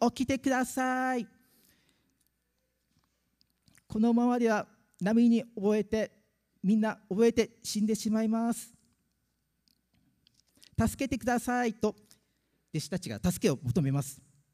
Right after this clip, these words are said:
すると、イエス様が起き上がり、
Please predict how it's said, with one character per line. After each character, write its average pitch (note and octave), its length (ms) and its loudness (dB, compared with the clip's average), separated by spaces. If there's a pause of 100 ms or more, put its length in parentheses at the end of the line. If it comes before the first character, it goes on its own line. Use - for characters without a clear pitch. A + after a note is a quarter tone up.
(120)
す - 140 -14
る G3 100 0
と、 G3 200 -6 (200)
イ F#3 80 4
エ G#3+ 80 6
ス - 60 -6
様 C3 200 0
が A2 120 -8 (960)
起 E3+ 80 -2
き F3+ 140 -4
上 F3 60 0
が E3+ 100 0
り、 E3 120 0